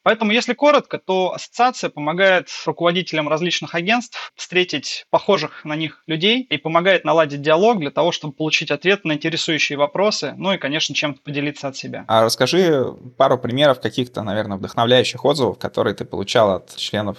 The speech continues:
Speaker 2: ассоциации, допустим, что вот мы там были такие одинокие в нашем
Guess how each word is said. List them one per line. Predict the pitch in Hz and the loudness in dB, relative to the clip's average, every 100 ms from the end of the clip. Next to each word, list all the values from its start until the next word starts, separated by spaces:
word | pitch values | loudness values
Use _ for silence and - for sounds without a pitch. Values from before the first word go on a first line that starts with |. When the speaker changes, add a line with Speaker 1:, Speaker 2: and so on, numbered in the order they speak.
| - | -8
Speaker 2:
ассоциации, | - - 120 127 - - - | -8 0 4 4 2 -6 -10
допустим, | - - 92 - - | -14 -10 -8 -8 -12
что | - 98 95 - | -8 -8 -8 0
вот | 110 101 | 0 2
мы | 110 | -2
там | 107 107 | -2 0
были | 110 107 | 0 -2
такие | 98 98 104 | -2 0 0
одинокие | 104 123 - 101 | 2 0 0 -2
в | |
нашем | 101 101 - | -2 -4 -6